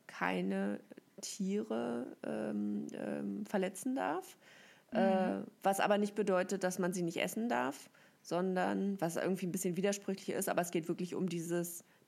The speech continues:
Speaker 1: direkte Töten oder so.
Speaker 2: Mhm.
Speaker 1: Das wird ein bisschen schwierig im Sommer mit Fliegen und Mücken. <laughs>
Speaker 2: Mhm,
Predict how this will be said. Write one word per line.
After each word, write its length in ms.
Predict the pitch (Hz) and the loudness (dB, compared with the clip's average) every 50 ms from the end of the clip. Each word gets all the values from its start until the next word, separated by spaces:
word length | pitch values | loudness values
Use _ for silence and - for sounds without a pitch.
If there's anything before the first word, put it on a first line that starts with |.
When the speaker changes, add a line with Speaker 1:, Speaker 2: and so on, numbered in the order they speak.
| _ - | _ -6
Speaker 1:
direkte 840 | 185 170 165 - 165 170 170 - - - - 160 160 160 160 180 175 - - _ _ _ | -2 -2 2 2 0 0 0 -6 -6 -2 0 2 2 2 0 -2 -4 -8 -14 _ _ _
Töten 480 | - - 190 180 180 180 170 156 147 | -2 0 0 0 2 0 -2 -4 -2
oder 220 | - - 160 156 156 | -2 -2 -2 -2 -2
so. 280 | - 160 170 185 208 208 - - - - | -2 -2 0 0 -2 -2 -6 -14 -6 -2
Speaker 2:
Mhm. 320 | 226 226 220 220 220 226 | 0 0 2 2 2 2
Speaker 1:
Das 160 | 220 240 302 | 2 2 4
wird 120 | 202 196 196 | 2 2 4
ein 40 | 202 | 2
bisschen 240 | 202 202 202 190 | 2 4 2 2
schwierig 560 | 196 - - - 180 196 208 226 202 196 202 - | 2 2 0 0 2 2 2 4 2 2 2 2
im 160 | - 185 170 | 0 0 2
Sommer 320 | 160 156 170 185 196 220 | 2 2 2 2 2 2
mit 140 | 226 196 175 | 2 0 -2
Fliegen 320 | - - 202 208 185 196 | -2 0 0 2 2 2
und 220 | 175 165 180 - - | 0 0 -2 0 0
Mücken. 280 | 190 185 185 - - 247 233 | 0 0 0 2 2 2 2
<laughs> 40 | 202 180 - - - - - - - - - - - _ 233 | 2 0 -2 -2 -2 -2 0 0 0 -2 -2 -6 -6 _ 0
Speaker 2:
Mhm, 520 | 240 247 240 240 240 233 233 247 240 262 | 2 2 4 4 2 2 2 2 2 2